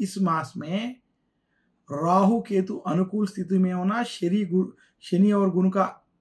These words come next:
अनु-, अनुकूल स्थिति में रहने के कारण ये अक्टूबर मास मेष राशि के लिए शुभ फल देने वाला है। मेष राशि वाले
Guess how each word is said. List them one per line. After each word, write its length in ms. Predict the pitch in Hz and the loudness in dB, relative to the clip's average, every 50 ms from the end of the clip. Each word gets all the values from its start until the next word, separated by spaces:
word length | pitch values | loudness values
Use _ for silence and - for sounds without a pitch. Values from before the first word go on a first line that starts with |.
| _ _ _ _ _ _ | _ _ _ _ _ _
अनु-, 240 | - 156 170 233 - - _ _ _ | -4 -2 -2 -2 -4 -6 _ _ _
अनुकूल 380 | - 143 180 185 - 208 208 196 | -4 -4 -4 0 2 2 2 2
स्थिति 240 | - 202 180 175 185 | 0 -2 -4 -2 -2
में 140 | 175 180 170 | 0 -2 -2
रहने 300 | 156 151 151 156 170 170 | -4 -4 -4 -4 -4 -4
के 120 | 160 165 | -6 -8
कारण 500 | 151 156 147 143 139 143 139 139 139 135 135 - _ _ _ _ _ _ _ _ _ _ _ _ _ _ _ _ _ - | -8 -6 -6 -6 -6 -6 -8 -10 -12 -12 -14 -16 _ _ _ _ _ _ _ _ _ _ _ _ _ _ _ _ _ -2
ये 180 | 143 170 196 202 - - - | 4 4 4 4 4 2 -4
अक्टूबर 540 | 196 - - - - 240 233 233 220 208 214 | -6 -6 -6 -4 2 2 4 4 4 4 4
मास 280 | 208 196 196 208 180 190 | 4 4 4 2 2 2
मेष 340 | 190 180 190 208 196 196 | 2 2 2 2 0 0
राशि 260 | 190 185 180 180 185 185 | -2 -2 -2 -2 -4 -4
के 140 | 175 175 | -4 -4
लिए 400 | 180 185 196 214 233 254 - - _ _ _ _ _ _ | -4 -4 -4 -4 -4 -6 -8 -12 _ _ _ _ _ _
शुभ 380 | - - - - 226 226 226 196 | -16 -8 -2 0 2 2 2 2
फल 160 | 196 208 202 196 | 2 2 2 2
देने 180 | 175 170 170 170 | 2 0 0 -2
वाला 220 | 160 156 156 156 | -2 -4 -6 -6
है। 400 | 151 151 147 143 143 139 143 - _ _ _ _ _ _ _ _ _ _ _ _ - | -8 -10 -10 -12 -14 -16 -18 -20 _ _ _ _ _ _ _ _ _ _ _ _ 0
मेष 300 | 156 180 226 240 - 247 | 2 4 4 4 4 2
राशि 360 | 233 240 233 220 190 226 226 | 2 2 2 2 0 -2 0
वाले 340 | 214 202 196 208 208 220 | 0 0 0 0 0 -2